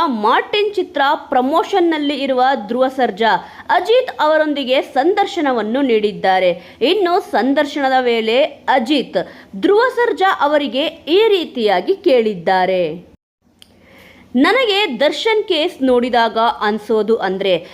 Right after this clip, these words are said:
ಫ್ಯಾಮಿಲಿ ಬಾಂಡಿಂಗ್ ಇದ್ದಿದ್ರೆ ಈ ರೀತಿ ಘಟನೆ ಆಗೋದಿಲ್ಲ" ಎಂದು ಧ್ರುವ ಸರ್ಜಾ ಅವರೊಂದಿಗೆ ಹೇಳಿದ್ದಾರೆ. ಇನ್ನು ಸಂದರ್ಶನದ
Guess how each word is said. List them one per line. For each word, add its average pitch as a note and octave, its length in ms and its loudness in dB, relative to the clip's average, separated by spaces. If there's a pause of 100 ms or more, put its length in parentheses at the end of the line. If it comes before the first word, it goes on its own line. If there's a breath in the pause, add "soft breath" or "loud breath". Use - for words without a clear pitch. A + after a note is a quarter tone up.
(220 loud breath)
ಫ್ಯಾಮಿಲಿ G4+ 580 0 (100)
ಬಾಂಡಿಂಗ್ D#4+ 640 2
ಇದ್ದಿದ್ರೆ A3 540 -2
ಈ D#4+ 360 2
ರೀತಿ A4 500 2
ಘಟನೆ A#3+ 640 -2
ಆಗೋದಿಲ್ಲ" A#3 640 0 (140)
ಎಂದು G#3+ 600 0
ಧ್ರುವ F#4 280 2
ಸರ್ಜಾ F4+ 600 0
ಅವರೊಂದಿಗೆ B3+ 580 2
ಹೇಳಿದ್ದಾರೆ. F#3+ 840 -2 (200 loud breath)
ಇನ್ನು G4 380 2
ಸಂದರ್ಶನದ F4 720 0